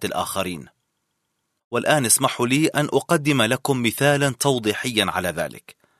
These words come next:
انظروا إلى إنجيل لوقا والأصحاح السابع، إذ ترون شخصين متناقضين هنا في إنجيل لوقا والأصحاح السابع.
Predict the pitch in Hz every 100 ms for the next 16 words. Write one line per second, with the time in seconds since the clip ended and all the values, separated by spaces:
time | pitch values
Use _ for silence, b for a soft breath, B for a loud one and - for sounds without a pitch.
0 | _ _ _ _ _ _ - 143 202 190
1 | 147 135 135 135 113 123 104 98 117 -
2 | 104 98 - - 104 - - - 120 85
3 | 98 107 b b b b b 147 147 151
4 | 170 185 165 147 151 - - 165 185 156
5 | 131 156 147 139 139 147 139 151 143 117
6 | 123 92 62 - - 110 104 101 95 107
7 | 90 90 139 - 160 180 _ _ _ _
8 | - 104 - - 92 85 95 - 113 82
9 | -